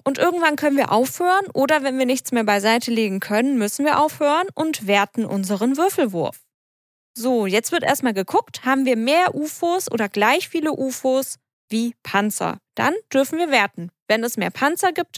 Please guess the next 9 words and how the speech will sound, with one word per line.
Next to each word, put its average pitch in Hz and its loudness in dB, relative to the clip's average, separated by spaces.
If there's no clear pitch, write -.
als, 233 2
äh, 208 0
ja, 175 -4
ufos, 339 -2
also 226 0
diese 208 -6
grünen 226 -2
Symbole, 220 0
dann 214 0